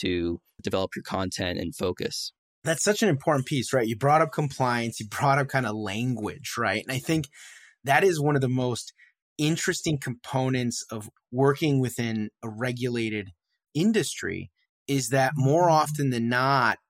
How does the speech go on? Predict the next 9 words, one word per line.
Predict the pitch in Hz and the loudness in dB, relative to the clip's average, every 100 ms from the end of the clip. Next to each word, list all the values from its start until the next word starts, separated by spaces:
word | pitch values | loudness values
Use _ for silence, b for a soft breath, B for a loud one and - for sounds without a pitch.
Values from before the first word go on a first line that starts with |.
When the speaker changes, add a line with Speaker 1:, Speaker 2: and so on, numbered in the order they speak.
| _ _ _ _ | _ _ _ _
Speaker 2:
the | 120 120 117 113 113 110 _ | -6 -2 0 0 -2 -4 _
regulation | 127 165 175 175 135 135 147 156 - 139 | -2 -2 2 2 2 2 2 0 0 0
of | 107 | -2
what | 107 131 139 | -2 -2 0
that | - - | -2 -2
looks | 117 127 - | -4 -4 -4
like | 123 - | -4 -4
from | |
a | 110 | -8